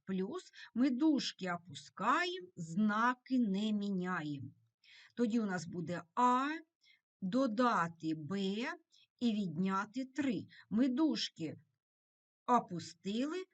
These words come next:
знаки не поміняли. Які вони були, Б було з плюсом, залишається Б з плюсом, Б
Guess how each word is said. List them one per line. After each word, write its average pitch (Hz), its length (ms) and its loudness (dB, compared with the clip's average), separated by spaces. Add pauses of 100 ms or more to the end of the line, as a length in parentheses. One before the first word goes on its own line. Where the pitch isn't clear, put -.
(120)
знаки 214 760 -2 (140)
не 208 360 -2
поміняли. 214 680 0
Які 214 320 -6
вони 175 280 -4
були, 160 440 -4 (220)
Б 220 260 4
було 170 260 -4
з - 120 -16
плюсом, 175 560 -8
залишається 170 760 -6
Б 151 180 -6
з 147 100 -14
плюсом, 294 480 -6
Б 196 240 -4